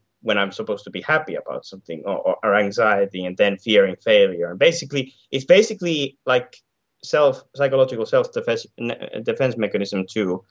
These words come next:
basically try to procrastinate away from that which I like, because I'm afraid that that which I like will be criticized, scorned at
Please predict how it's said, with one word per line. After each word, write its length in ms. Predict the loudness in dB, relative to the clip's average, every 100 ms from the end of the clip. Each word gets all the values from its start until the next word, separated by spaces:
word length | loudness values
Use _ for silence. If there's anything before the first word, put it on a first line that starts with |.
| -20 _ _ _
basically 580 | 4 4 2 -4 -8 -10
try 300 | -4 0 0
to 240 | -2 -8 -8
procrastinate 920 | -2 -2 0 0 -2 -2 -6 -4 -4 -2
away 360 | 2 4 2
from 240 | 0 -10 -4
that 260 | -4 -4 -8
which 200 | -10 -4
I 160 | -2
like, 500 | 0 0 0 -2 -10 _ _ _ _ _
because 380 | -4 4 4 4
I'm 100 | -4
afraid 760 | -6 0 2 2 0 -2 -6 -14 _ _ _ _
that 180 | -4 -2
that 220 | 0 -2 -4
which 180 | -10 -4
I 140 | 0
like 320 | 2 2 0 -6
will 160 | -4 -4
be 220 | -2 -6
criticized, 1000 | -4 -2 -2 0 0 0 -2 -6 -20 _ _ _ _ _ -20 -20 -14
scorned 920 | -10 -10 -10 -14 -8 2 4 4 0
at 340 | 0 -2 -6